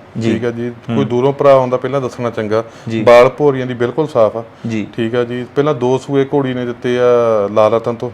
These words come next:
Speaker 2: ਇੱਕ
Speaker 1: ਜੀ।
Speaker 2: ਬਸ਼ੇਰੀ, ਇੱਕ ਬਸ਼ੇਰਾ। ਜਿਹੜਾ ਬਸ਼ੇਰਾ ਮੈਂ ਚੰਗੇ ਮੁੱਲ ਦਾ ਵੇਚਿਆ ਉਹ,
Speaker 1: ਠੀਕ ਆ
Speaker 2: ਮੇਰੇ
Speaker 1: ਬਾਈ।
Speaker 2: ਕੋਲ ਵਿਕ ਗਿਆ ਉਹ, ਗੁਜਰਾਤ
Speaker 1: ਹੂੰ।
Speaker 2: ਗਿਆ ਘੋੜਾ।
Speaker 1: ਜੀ।
Speaker 2: ਤੇ ਇੱਕ ਹੁਣ ਮੇਰੇ ਉਹਦੀ ਇਸ ਵੇਲੇ ਪ੍ਰੈਜ਼ੈਂਟ ਮੇਰੇ ਸੂਰਯਵੰਸ਼ ਦੀ ਮਗਰ ਬਸ਼ੇਰੀ ਆ
Speaker 1: ਹਾਂ, ਉਹ
Speaker 2: ਜੀ।
Speaker 1: ਆਪਾਂ ਵੀਡੀਓ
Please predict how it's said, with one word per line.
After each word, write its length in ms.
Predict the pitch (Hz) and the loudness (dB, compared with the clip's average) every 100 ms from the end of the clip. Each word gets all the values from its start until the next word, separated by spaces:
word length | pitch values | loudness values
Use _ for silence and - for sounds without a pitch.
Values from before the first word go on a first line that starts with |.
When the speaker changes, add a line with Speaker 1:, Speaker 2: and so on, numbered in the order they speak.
| - | -8
Speaker 2:
ਇੱਕ 80 | 143 | -4
Speaker 1:
ਜੀ। 80 | 113 | -2
Speaker 2:
ਬਸ਼ੇਰੀ, 460 | 131 120 117 123 | -2 -2 -4 -2
ਇੱਕ 140 | 127 143 | -6 -6
ਬਸ਼ੇਰਾ। 420 | 117 113 101 110 | -6 -4 -2 -2
ਜਿਹੜਾ 180 | 123 139 | -2 -2
ਬਸ਼ੇਰਾ 320 | 123 127 127 | -2 -4 -2
ਮੈਂ 100 | 131 | -4
ਚੰਗੇ 280 | 131 127 139 | -6 -2 -2
ਮੁੱਲ 200 | 135 113 | -2 0
ਦਾ 120 | 117 | 0
ਵੇਚਿਆ 320 | 107 98 107 | -2 -4 -4
ਉਹ, 140 | 107 117 - - | -4 -6 -16 -20
Speaker 1:
ਠੀਕ 200 | - 123 | -6 -2
ਆ 20 | 113 | 2
Speaker 2:
ਮੇਰੇ 120 | 120 | 2
Speaker 1:
ਬਾਈ। 80 | 123 | 2
Speaker 2:
ਕੋਲ 200 | 127 110 | 0 -2
ਵਿਕ 220 | 104 98 | -4 -4
ਗਿਆ 140 | 104 | -4
ਉਹ, 140 | 101 120 | -4 -4
ਗੁਜਰਾਤ 340 | 113 107 101 | -2 2 0
Speaker 1:
ਹੂੰ। 80 | 101 | 0
Speaker 2:
ਗਿਆ 160 | 107 107 | -4 -4
ਘੋੜਾ। 180 | 123 113 - 113 | -4 -6 -8 -8
Speaker 1:
ਜੀ। 220 | 110 95 104 | -6 -6 -6
Speaker 2:
ਤੇ 120 | 123 113 110 107 107 107 - | -4 -2 -2 -4 -6 -8 -6
ਇੱਕ 160 | 139 - | -6 -4
ਹੁਣ 80 | 147 | -4
ਮੇਰੇ 180 | 135 131 | 0 2
ਉਹਦੀ 340 | 131 135 139 | 2 0 2
ਇਸ 180 | 127 120 | 2 2
ਵੇਲੇ 120 | 127 | -4
ਪ੍ਰੈਜ਼ੈਂਟ 500 | 120 127 117 131 135 113 107 | 2 2 2 -2 -4 -6 -12
ਮੇਰੇ 260 | 127 131 120 | -6 -2 -2
ਸੂਰਯਵੰਸ਼ 420 | 127 117 117 113 | -2 -2 -4 -6
ਦੀ 60 | 127 | -8
ਮਗਰ 240 | 120 110 | -8 -8
ਬਸ਼ੇਰੀ 320 | 107 104 98 101 | -8 -8 -10 -4
ਆ 20 | |
Speaker 1:
ਹਾਂ, 60 | 123 | 0
ਉਹ 80 | 143 | 2
Speaker 2:
ਜੀ। 80 | |
Speaker 1:
ਆਪਾਂ 220 | 143 139 143 | 2 4 2
ਵੀਡੀਓ 320 | 127 127 | 2 -2